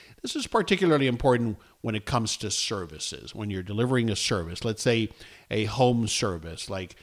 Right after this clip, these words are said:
home cleaning or lawn care, where you're traveling to the customer, be it a, be it a consumer or a business, to deliver that service.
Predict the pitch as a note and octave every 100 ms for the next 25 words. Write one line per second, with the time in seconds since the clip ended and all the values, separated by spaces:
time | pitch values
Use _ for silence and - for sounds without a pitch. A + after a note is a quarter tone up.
0 | - _ C3+ C#3 C3+ A#2 B2 G2 F#2 F2+
1 | F#2 G2 G#2+ A2+ A#2+ A#2 - G2+ F2+ F2
2 | F#2+ G2 A2+ C#3 C3+ - C#3 B2 B2+ A#2+
3 | A#2+ A#2 A2 - - _ _ - - E3
4 | E3+ D3+ D3 - B2 - A#2+ A2+ A2 G#2+
5 | - - D#3 G#3+ G#2 G2 F#2 F#2 E2 -
6 | D3+ G2+ G2 G2 F#2+ - D3+ D3+ C3+ B2
7 | A#2 A#2 E3 D#3+ A#2+ G#2 - _ _ _
8 | - A2 G#2 G#2 G2+ F#2+ F2 - - C2+
9 | B1